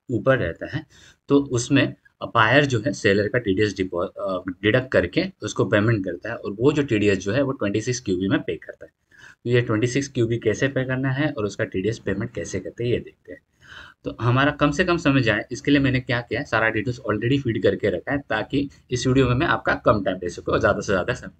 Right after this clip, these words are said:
आपका time बचा सकूँ। तो चलिए देखते हैं। सबसे पहले क्या करना है, आपको income tax के लॉगिन पे आ जाना है, login page पर, और यहाँ पे आपका login कर लेना है, जो buyer है उसका login करना है। जैसे अभी के case में, हमारे case में कैसा है, दो buyer है और दो seller,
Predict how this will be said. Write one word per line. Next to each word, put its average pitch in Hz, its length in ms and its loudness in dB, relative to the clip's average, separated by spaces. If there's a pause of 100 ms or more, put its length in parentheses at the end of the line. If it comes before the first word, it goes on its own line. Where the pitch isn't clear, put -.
(200)
आपका - 220 -8
time 107 160 0
बचा - 160 -8
सकूँ। - 440 -20
तो - 80 -6
चलिए 120 240 0
देखते 98 280 2
हैं। - 460 -6
सबसे - 200 -4
पहले 143 260 2
क्या 139 140 2
करना 139 200 2
है, 135 60 0
आपको 120 360 -4
income - 200 -10
tax 117 160 -4
के 156 100 -4
लॉगिन 113 380 -2 (360)
पे 120 60 0
आ 98 120 2
जाना 104 220 0
है, 120 160 0
login 104 260 0
page 113 200 0
पर, 277 220 -4 (320)
और 123 120 0
यहाँ 127 220 0
पे 165 100 -2
आपका 131 420 -2 (180)
login 120 340 2
कर 110 100 4
लेना 98 260 0
है, 160 100 -2
जो 143 140 6
buyer 117 320 6
है 208 220 -4
उसका 139 260 -2
login 101 300 2
करना 92 140 -10
है। - 60 -18
जैसे 110 280 -2 (280)
अभी 123 200 -2
के 135 160 0
case 127 320 -2
में, 139 60 0
हमारे 127 320 0
case 139 180 -2
में 143 100 0
कैसा 139 260 -2
है, 156 260 -4 (420)
दो 131 160 6
buyer 151 440 4
है 185 60 -2
और 139 220 -2
दो 127 160 6
seller, 95 280 -2